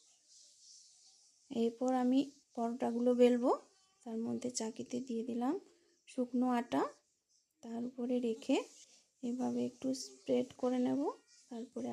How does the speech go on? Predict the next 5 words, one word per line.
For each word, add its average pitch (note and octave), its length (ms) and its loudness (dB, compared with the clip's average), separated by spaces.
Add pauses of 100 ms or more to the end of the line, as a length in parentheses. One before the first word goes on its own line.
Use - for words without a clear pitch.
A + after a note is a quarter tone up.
আবার A3+ 260 -4
একটুখানি B3 580 -4 (1000)
আটা G#3+ 300 -6
উপরে A#3 360 -4
দিয়ে B3+ 300 4